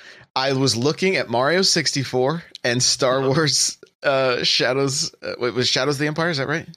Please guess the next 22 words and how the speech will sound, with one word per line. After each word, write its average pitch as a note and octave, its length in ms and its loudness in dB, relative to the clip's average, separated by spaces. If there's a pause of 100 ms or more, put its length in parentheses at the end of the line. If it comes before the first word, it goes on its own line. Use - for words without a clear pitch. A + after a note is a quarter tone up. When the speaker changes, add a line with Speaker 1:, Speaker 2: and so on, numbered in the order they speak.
(380)
Speaker 2:
Yeah, E3 140 2
Shadows F#3 320 2
of F#3 40 2
the F3+ 40 4
Empire E3+ 340 4
was C#3 160 2
with C3+ 140 -2
Dash C3+ 280 0
Rendar. A2 440 2
Speaker 1:
Yeah, D3 420 2
Speaker 2:
And, C3 340 2
uh, - 40 0
Speaker 1:
and - 240 -2
Speaker 2:
and C3+ 140 2
Speaker 1:
I B2 80 0
Speaker 2:
then A#2+ 100 2
Speaker 1:
grabbed B2+ 200 2
Speaker 2:
his G#2+ 60 0
Speaker 1:
that C3+ 200 0
one A#2+ 120 0
instead. C#3+ 440 0
<laughs> - 40 -2